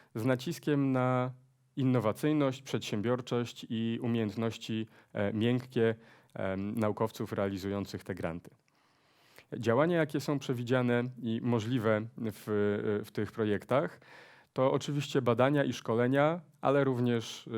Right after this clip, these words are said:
e, udział w konferencjach, e, staże, krótkie wizyty naukowe, popularyzacja nauki i tak dalej. Do pracy w projekcie rekrutuje się wyłącznie początkujących naukowców, czyli early stage researchers,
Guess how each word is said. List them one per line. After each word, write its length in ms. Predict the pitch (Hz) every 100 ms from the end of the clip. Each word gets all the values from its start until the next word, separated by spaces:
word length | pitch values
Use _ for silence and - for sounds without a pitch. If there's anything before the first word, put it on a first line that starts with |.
| 110
e, 40 | 107
udział 280 | 127 120
w 40 | 107
konferencjach, 920 | 117 101 107 117 127 135 120 113 - - - -
e, 240 | - 101 98
staże, 580 | - 113 120 113 107 107
krótkie 580 | - 127 127 - 107 104
wizyty 440 | 113 101 104 131 127
naukowe, 580 | 120 113 120 104 104 101 - _
popularyzacja 760 | 123 - 107 101 98 101 -
nauki 560 | 98 104 107 - 98 117
i 60 | 110
tak 180 | 98
dalej. 300 | 87 87 90 104 _ _ _ _ _ _ _ _ _ _ _ _ - -
Do 240 | 110 156
pracy 340 | 160 151 143 123
w 40 |
projekcie 640 | - 117 110 - 160 196
rekrutuje 540 | 151 127 139 127 143 131
się 180 | 127 123
wyłącznie 640 | 120 147 143 - 120 110 -
początkujących 720 | 120 127 117 123 110 120 -
naukowców, 600 | 101 98 90 - 147 156
czyli 360 | - 98 98
early 260 | 107 101 101
stage 340 | - 104 95 -
researchers, 680 | 101 - 92 - 202 226